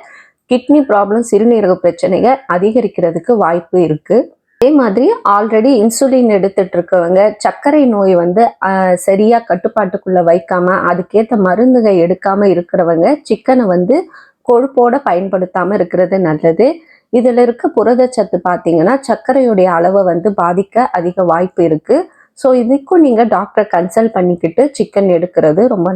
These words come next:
நல்ல விஷயம். நம்ம சிக்கன் வந்து சாப்பிட்றது நம்ம உடலுக்கு நன்மை தரும் வகையில சாப்பிட்ற சில சிக்கன் வகைகளை நம்ம பார்க்கலாம். இதுல பாத்தீங்கன்னா கிரில் இல்லைன்னா பாயில் சிக்கன் எடுத்துக்கிறது ரொம்ப நல்லது.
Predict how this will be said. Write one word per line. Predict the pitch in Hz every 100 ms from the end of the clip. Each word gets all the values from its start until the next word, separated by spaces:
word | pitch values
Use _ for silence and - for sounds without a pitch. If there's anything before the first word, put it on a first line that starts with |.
| 170
நல்ல | 160 170
விஷயம். | 165 - 160 220 330 - _ _ _ _ 285 -
நம்ம | 226 233 220
சிக்கன் | 220 - 370 311
வந்து | 233 226 240
சாப்பிட்றது | 202 190 - 214 180 190 339
நம்ம | 220 190 190
உடலுக்கு | 214 240 233 269 311
நன்மை | 170 208 254 277 277
தரும் | 180 190
வகையில | 175 190 208 233 233
சாப்பிட்ற | 160 170 185 202 277 - _ -
சில | 247 247 320 311 _
சிக்கன் | - 220 226
வகைகளை | 185 185 175 180 208
நம்ம | 196 175 175
பார்க்கலாம். | 165 170 160 180 302 - -
இதுல | 226 240 233
பாத்தீங்கன்னா | 202 202 214 220 277 262
கிரில் | 247 285 277
இல்லைன்னா | 220 180 233 269
பாயில் | 202 190 220 214
சிக்கன் | - - 190 190
எடுத்துக்கிறது | 170 - 185 - 170 170 233
ரொம்ப | 180 185 180
நல்லது. | 160 165 165 175